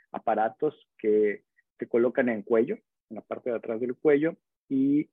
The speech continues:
se han hecho pruebas clínicas ya, en pe-, pequeños ensayos clínicos para tratamiento por la, para la depresión que es, eh, refractaria al tratamiento. Hay pacientes que tienen depresión severa, que no responden a los antidepresivos,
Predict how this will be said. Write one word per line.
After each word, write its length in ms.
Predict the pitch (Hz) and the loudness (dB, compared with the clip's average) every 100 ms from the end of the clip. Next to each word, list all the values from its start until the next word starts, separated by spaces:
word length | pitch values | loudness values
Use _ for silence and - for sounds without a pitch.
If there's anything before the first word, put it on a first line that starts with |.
| - | -8
se 80 | 131 | -6
han 140 | 123 139 | -6 -2
hecho 240 | 151 143 143 | -2 0 2
pruebas 340 | 156 160 151 - | 4 4 4 2
clínicas 500 | 147 165 170 - 110 | 4 4 2 -2 -2
ya, 240 | 113 165 208 - | 0 -2 -4 -14
en 200 | 107 104 | -14 -8
pe-, 180 | 107 - _ _ - | -10 -10 _ _ -10
pequeños 240 | 117 123 | -10 -8
ensayos 400 | 123 117 123 127 | -8 -6 -4 -2
clínicos 560 | - 135 135 131 147 - - | 2 2 2 0 -2 -2 -2
para 220 | 117 104 | 2 2
tratamiento 500 | - 113 101 110 135 _ | -2 -4 -2 -2 -2 _
por 140 | - 110 | -4 -2
la, 160 | 107 | 0
para 160 | - 110 | 2 4
la 120 | 101 | 4
depresión 800 | 101 - 107 - 123 123 123 113 _ _ _ | 2 0 -2 0 0 0 -2 -4 _ _ _
que 140 | - 117 | -2 -2
es, 100 | 113 - | -2 -10
eh, 300 | 76 107 95 - _ _ | -8 -6 -8 -12 _ _
refractaria 720 | - 120 208 - - 110 127 123 | -2 2 2 0 4 6 6 6
al 100 | 117 | 2
tratamiento. 560 | 104 - 113 143 131 | -4 -4 -2 -2 -2
Hay 80 | 107 _ | -8 _
pacientes 460 | 117 - 123 135 131 _ _ _ _ _ _ _ - | -6 -4 -2 0 -2 _ _ _ _ _ _ _ -6
que 80 | |
tienen 240 | 104 113 113 | 0 2 2
depresión 460 | 107 107 113 120 | 2 0 0 0
severa, 440 | 139 151 156 160 151 | 4 6 6 4 2
que 140 | 107 | -4
no 160 | 95 113 | -2 -2
responden 540 | 160 - 151 156 147 | -2 0 0 0 0
a 80 | 143 | -2
los 120 | 135 135 | -4 -6
antidepresivos, 800 | 120 135 135 127 135 131 127 | 0 0 0 -2 -2 -2 -4